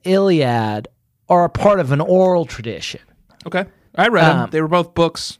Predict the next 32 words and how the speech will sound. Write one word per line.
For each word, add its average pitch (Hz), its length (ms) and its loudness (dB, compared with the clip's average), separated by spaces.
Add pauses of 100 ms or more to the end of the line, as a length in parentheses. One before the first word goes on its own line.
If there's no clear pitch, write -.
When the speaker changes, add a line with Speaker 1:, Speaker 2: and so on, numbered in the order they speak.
Speaker 1:
rather 196 400 2
Speaker 2:
So 185 40 2
Speaker 1:
than 180 120 2
Speaker 2:
that, 139 60 0
Speaker 1:
the 170 100 2
works 175 360 2
Speaker 2:
that 143 100 2
Speaker 1:
of 127 60 -2
a 143 40 2
Speaker 2:
doesn't, 135 200 0
Speaker 1:
singular 175 800 0
author 151 400 0
necessarily. 117 880 -2
Speaker 2:
that 156 120 -8
doesn't 151 200 -6
Speaker 1:
A- 185 60 0
Speaker 2:
hold 143 220 -2
up, 131 320 -4 (240)
'cause 143 140 -6
I've 135 160 -6
read 139 180 -2
both 127 220 -4
of 123 60 -14
'em. 117 200 -12
They're 117 160 -8
both 117 200 -8
books. - 540 -12 (300)
Speaker 1:
Okay. - 300 0
<laughs> - 100 -2 (2500)
Speaker 2:
So 110 500 -12
explain 120 360 -10
that. 120 240 -10